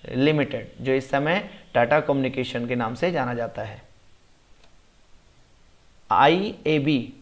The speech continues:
इंटरनेट आर्किटेक्चर बोर्ड,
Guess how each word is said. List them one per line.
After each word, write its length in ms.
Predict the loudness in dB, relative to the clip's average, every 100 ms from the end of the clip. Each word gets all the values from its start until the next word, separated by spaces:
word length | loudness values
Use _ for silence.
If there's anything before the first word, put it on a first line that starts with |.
| -8
इंटरनेट 760 | -4 0 2 2 0 -4 -8 -20 -20 -2 2
आर्किटेक्चर 720 | 2 2 -2 -4 -4 -2 -2
बोर्ड, 340 | -2 -4 -6